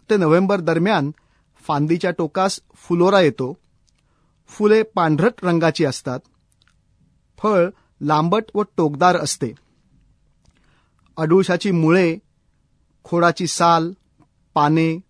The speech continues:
फुले व फळे औषधात वापरली जातात. कफ, दमा,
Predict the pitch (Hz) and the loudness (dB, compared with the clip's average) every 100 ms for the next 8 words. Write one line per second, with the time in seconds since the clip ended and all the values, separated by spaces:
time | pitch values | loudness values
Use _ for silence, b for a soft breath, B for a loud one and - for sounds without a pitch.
0 | _ - 170 170 156 147 - 165 156 175 | _ -12 -4 -2 -2 -4 -8 -6 -4 0
1 | 175 156 139 _ _ _ - 165 - 208 | 2 0 -4 _ _ _ -2 -2 0 0
2 | 214 185 156 151 151 170 165 - 120 - | 0 0 -2 -2 -2 0 -2 -4 -10 -14
3 | _ _ _ _ _ _ _ _ _ _ | _ _ _ _ _ _ _ _ _ _
4 | _ - 165 160 156 - _ _ _ _ | _ -4 0 2 0 -8 _ _ _ _
5 | _ 123 151 160 160 151 | _ -2 0 4 2 0